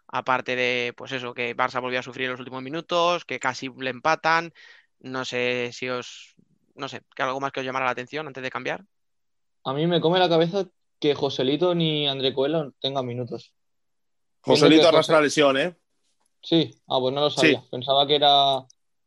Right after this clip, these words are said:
Speaker 2: decisión técnica y si lo de André Coelho no, no es decisión, bueno, no tiene lesión, no lo entiendo, porque me parece un, un jugadorazo. So-, sé, sé que en el Barça hay mucha, hay mucha competitividad por el jugar un,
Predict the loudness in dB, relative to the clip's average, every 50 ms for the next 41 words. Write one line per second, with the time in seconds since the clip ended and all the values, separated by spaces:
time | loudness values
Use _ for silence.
0 | _ _ _ _ _ -4 -2 -2 -2 -2 -2 -2 -4 -2 -2 -2 -2 -2 0 0
1 | 2 0 2 2 0 0 2 2 2 2 2 0 0 0 0 0 2 2 2 2
2 | 2 0 -2 -2 -4 -6 -6 -6 -8 -8 -10 -12 -16 _ _ -10 -8 -8 -6 -6
3 | -6 -6 -6 -6 -2 -2 -2 -2 -2 -4 -6 -10 -12 -12 -10 -10 -10 -10 -10 _
4 | -6 -4 -2 0 0 2 2 0 0 -2 -2 -4 -4 -4 -6 -8 -4 -2 -2 -2
5 | -2 -2 -2 -4 -4 -6 -12 -14 -12 -12 -10 -8 -6 -4 -4 -4 -2 -2 -2 -2
6 | -2 -2 -4 -6 -8 -10 -10 -10 -6 -4 -2 -2 -2 -2 -4 -6 -8 _ _ _
7 | _ _ _ _ _ _ _ _ _ _ _ _ _ _ _ _ _ _ _ _
8 | _ _ _ -2 -2 -2 -2 -4 -10 -12 -6 -2 -2 0 2 2 2 4 4 4
9 | 2 2 2 0 -2 -2 -2 -2 -2 0 0 2 2 0 0 0 -2 -4 -6 -8
10 | _ _ _ _ _ _ _ _ _ _ _ _ _ _ _ _ _ -6 -6 -4
11 | -4 -6 -6 -6 -8 -8 -8 -8 -10 -10 -12 -14 _ _ _ _ _ _ _ -20
12 | -16 -12 -10 -10 -8 -4 -4 -4 -4 -4 -4 -2 0 0 2 2 2 2 2 0
13 | -2 -4 -4 -8 -10 -12 -14 -16 _ _ _ _ -6 -4 -4 -4 -6 -8 -10 -12
14 | -14 -18